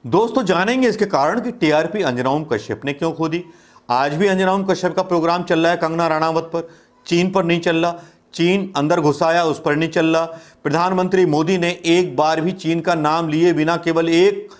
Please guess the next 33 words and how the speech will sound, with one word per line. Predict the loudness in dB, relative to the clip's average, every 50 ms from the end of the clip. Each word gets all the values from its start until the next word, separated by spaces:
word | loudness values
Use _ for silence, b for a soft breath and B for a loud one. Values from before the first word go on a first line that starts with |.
| B B B B _ -2
बयान | 0 2 2 2 0 0 2
दिया | 2 4 4 4 4
है | 2 2 0 0 -4 -8 -16 -20 -20 _ _ -2
कि | -2
देश | 0 2 2 4 4 4 2 0 -6 -6 -2
के | 0 0 2
नेता | 2 2 0 0 2 2 0 0 2
जो | 2 0 2
हैं, | 2 0 0 0 -2 0 0
देश | 0 0 0 -2
की | -6 -6
संसद | -4 -4 -4 -2 -2 -2 -2 0
जो | 2 2 2
है | 2 2 0 -2 -8 B B B B B
सेना | -2 0 0 2 2 0 0
के | 0 0
जवानों | 2 2 2 2 2 2 2 2
के | 0 0
साथ | 2 0 0 -2
खड़ी | -2 -4 -4 0 2 2
हुई | 4 4 4 4 4
है, | 4 2 0 -2 -6 B B B B B -2
लेकिन | 2 2 2 4 4 0 0 2
अपने | -2 -4 -2 0 0 0
मुंह | 2 2 2 0 2
से | 2 0 -2
चीन | 0 0 0 0 2
का | 0 0
नाम | 2 2 0 0 2
नहीं | 0 0 2
लेते | 2 2 0 2 0
हैं। | 0 0 0 -2 -6 -20 -20 -20 _ _
पाकिस्तान | 0 0 2 0 0 0 0 0 0 0 2 0 0 -2 -4 -6